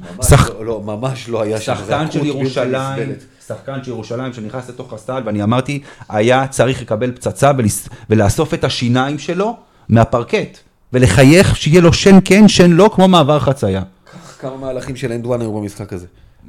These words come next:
Speaker 2: מלא, זה מה שאני אומר.
Speaker 1: אני זוכר ארבעה, חמישה עכשיו ככה בראש, בלי
Speaker 2: נכון.
Speaker 1: יותר מדי,
Speaker 2: נכון.
Speaker 1: אתה יודע, לה-, להתאמץ.
Speaker 2: נכון, זו בדיוק הנקודה. ו-, וזו, ה-, ה-, זה המשחק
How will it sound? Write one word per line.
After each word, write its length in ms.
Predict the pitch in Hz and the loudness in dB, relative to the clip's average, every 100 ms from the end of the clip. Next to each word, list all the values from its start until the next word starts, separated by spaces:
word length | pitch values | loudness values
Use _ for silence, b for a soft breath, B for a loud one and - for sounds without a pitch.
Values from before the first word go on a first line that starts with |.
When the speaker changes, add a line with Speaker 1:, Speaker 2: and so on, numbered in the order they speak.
| - | -18
Speaker 2:
מלא, 340 | 123 110 202 226 | -8 -6 -6 -6
זה 120 | 123 | -2
מה 120 | 151 | -2
שאני 140 | 170 - | 0 0
אומר. 100 | 156 | 0
Speaker 1:
אני 60 | 143 | 2
זוכר 100 | 131 | 2
ארבעה, 120 | 139 143 | 0 0
חמישה 380 | 135 127 151 | -6 -4 -2
עכשיו 280 | 139 - 151 147 | -2 -2 -4 -4
ככה 200 | 139 131 | -8 -6
בראש, 380 | 120 139 143 123 | -4 -4 -4 -6
בלי 160 | 139 | -4
Speaker 2:
נכון. 240 | 151 147 123 | -2 -2 -4
Speaker 1:
יותר 260 | - 110 | -8 -12
מדי, 260 | 104 101 98 | -12 -12 -8
Speaker 2:
נכון. 360 | 104 - - 110 | -6 -2 -2 -4
Speaker 1:
אתה 80 | 95 | -8
יודע, 120 | 101 | -12
לה-, 100 | 101 | -12
להתאמץ. 500 | 104 110 101 92 - | -14 -14 -14 -16 -14
Speaker 2:
נכון, 400 | 98 - 226 214 | -12 -8 -8 -6
זו 100 | 113 | -8
בדיוק 320 | 107 156 180 170 | -8 -6 -6 -6
הנקודה. 400 | 156 156 147 127 b b b b b - | -6 -6 -4 -4 b b b b b -16
ו-, 320 | 95 113 110 101 107 110 104 - - _ | -2 2 2 0 2 2 2 -2 -16 _
וזו, 420 | 98 110 139 151 57 | -2 4 6 6 0
ה-, 120 | 98 - 76 | -4 -4 -8
ה-, 200 | - 101 | -4 2
זה 100 | 95 | 4
המשחק 460 | 95 - 147 - | 4 2 -4 -6